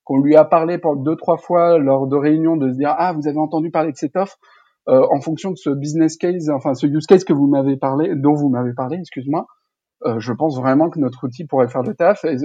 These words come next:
permettez-moi de vous introduire moi, notre sales lors du prochain comité de pilotage. »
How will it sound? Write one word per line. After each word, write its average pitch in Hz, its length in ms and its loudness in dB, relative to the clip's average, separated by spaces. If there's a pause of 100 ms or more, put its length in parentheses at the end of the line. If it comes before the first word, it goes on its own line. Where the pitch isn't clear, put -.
(220)
permettez-moi 165 680 2
de 180 60 -4
vous 143 200 0
introduire 143 400 -2
moi, 151 280 -2
notre 127 320 -6
sales 160 240 -4 (120)
lors 156 200 4
du 143 120 -2
prochain - 400 -8
comité 139 280 -4
de 131 60 -10
pilotage. » 135 520 -6